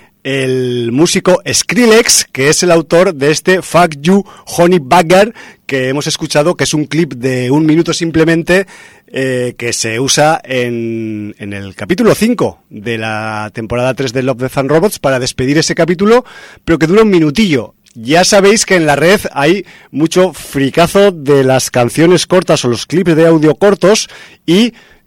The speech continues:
ni corto ni perezoso, ya hay alguno por ahí que en YouTube, como la canción original de Fuck You,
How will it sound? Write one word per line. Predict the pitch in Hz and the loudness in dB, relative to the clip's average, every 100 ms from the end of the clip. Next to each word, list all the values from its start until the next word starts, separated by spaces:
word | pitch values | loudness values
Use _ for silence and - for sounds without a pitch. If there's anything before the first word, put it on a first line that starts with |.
| - | -12
ni | 123 131 | -6 -4
corto | 156 180 214 | 0 0 2
ni | 214 | 0
perezoso, | 190 185 196 196 226 214 | 0 0 0 2 2 0
ya | 143 160 | 0 2
hay | 190 185 | 4 4
alguno | 175 175 180 156 | 4 2 0 2
por | 170 | 2
ahí | 160 185 | 4 2
que | 170 | 0
en | 139 | -2
YouTube, | 131 196 185 214 196 - | 0 0 2 -2 -2 -8
como | 127 120 120 120 120 | -6 -4 -4 -4 -6
la | 113 110 | -10 -10
canción | 117 139 | -6 -2
original | 160 160 165 151 | 0 0 0 2
de | 156 143 | 4 2
Fuck | - - 175 156 | -2 -2 -2 0
You, | 151 | -2